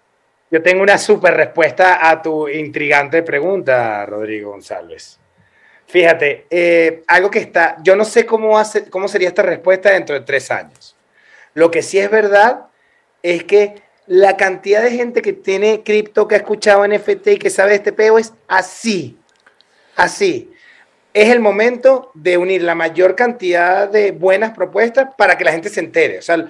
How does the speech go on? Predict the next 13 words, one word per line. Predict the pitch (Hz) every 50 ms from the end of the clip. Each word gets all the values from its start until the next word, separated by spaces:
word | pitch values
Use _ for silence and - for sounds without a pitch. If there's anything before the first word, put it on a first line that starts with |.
| - _ _ _
lo | - 175 190 190
mejor | 185 196 190 185 175 208 233 254 -
que | - 269
puede | 262 - 214 196 208 220
pasar | 220 - 175 - 185 175
ahora | 185 214 240 254 269
es | 262 262 -
que | - 208 196
más | 190 185 185 180 175 175
personas | - 214 190 175 - 233 240 254 277 269 269 - _ _ _ _ _ _ -
entiendan | 202 196 180 143 180 175 175 185 190
el | 175 -
peo, | - 131 95 76 -